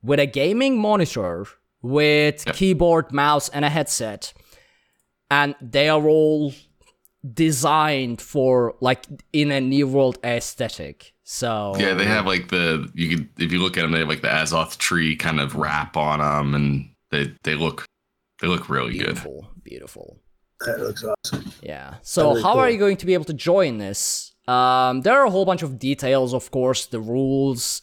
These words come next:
Speaker 1: and regulations and things like that. So definitely check out the article on new world dot com, uh, for the full thing. But on, basically on September twenty-seven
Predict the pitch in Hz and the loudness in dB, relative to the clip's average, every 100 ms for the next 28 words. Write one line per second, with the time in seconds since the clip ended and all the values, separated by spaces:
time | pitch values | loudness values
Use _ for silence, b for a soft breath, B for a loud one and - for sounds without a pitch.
0 | - 120 117 117 117 113 113 110 123 110 | -8 -4 -2 0 -2 -4 -6 -4 -4 -2
1 | 117 113 113 107 - 123 110 113 107 131 | -4 -4 -6 -6 -4 -6 -4 -6 -4 -4
2 | 160 147 214 320 285 240 190 160 190 190 | -2 0 0 0 -2 -2 -4 0 0 0
3 | 170 _ 147 170 - - 170 160 - 147 | -8 _ 0 0 -2 -4 -2 -2 2 2
4 | 139 131 156 196 165 185 180 - 151 160 | 2 0 0 0 2 2 2 0 0 0
5 | - - - 196 147 92 101 - b b | -2 -18 -6 -2 -2 -4 -12 -16 b b
6 | b b b b - 117 113 - 151 143 | b b b b -4 -2 0 2 0 0
7 | - 170 151 165 156 139 113 123 120 120 | 0 0 2 0 0 -2 -2 0 2 0
8 | 113 - _ _ _ _ _ _ _ _ | -4 -12 _ _ _ _ _ _ _ _
9 | - _ _ 180 185 190 214 254 226 - | -20 _ _ 2 2 2 0 0 -2 0
10 | 208 190 - 165 180 175 - 156 - 220 | 0 0 2 2 4 2 0 0 0 -2
11 | 233 214 208 196 190 170 - 170 151 110 | 2 0 0 -2 -2 -2 -2 0 0 -2
12 | 104 104 | -6 -10